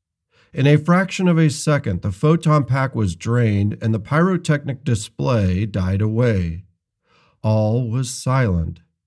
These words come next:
One of the officers raced back into the building, pounded the keys of a calculator. He returned almost at once.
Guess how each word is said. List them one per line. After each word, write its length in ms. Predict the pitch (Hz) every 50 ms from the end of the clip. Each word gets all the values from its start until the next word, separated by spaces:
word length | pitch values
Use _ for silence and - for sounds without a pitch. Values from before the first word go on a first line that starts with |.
| _ _ _ _ _ _ _ _ _ _ _ _ _ _ _ _ _ _ _
One 200 | - 110 131 170
of 120 | 202 208 196
the 140 | 196 160 135
officers 580 | 123 127 147 151 - - - 120 113 117 113
raced 420 | 110 113 117 120 127 113 - - -
back 280 | 127 139 151 160 160 -
into 240 | 156 135 - 131
the 120 | 113 131 120
building, 600 | 110 143 151 151 156 123 123 101 90 82 82 85 - _ _ _ _ _ _ _ _
pounded 540 | - - 127 135 139 156 160 160 175 165 156
the 80 | 175
keys 400 | 170 180 - 147 131 131 135 127
of 100 | 127 117
a 60 | 127 120
calculator. 920 | - - 135 131 127 117 - 117 110 95 90 85 82 82 80 80 82 85 - _ _ _ _ _ _ _ _ _ _ _ _ _ _ _ _
He 160 | - - 131
returned 800 | 135 139 143 135 139 - - 156 151 143 123 113 110 120 120 - -
almost 580 | 117 117 123 131 131 117 107 113 117 107 -
at 100 | - 120
once. 680 | 113 110 117 131 127 113 98 87 85 85 - - -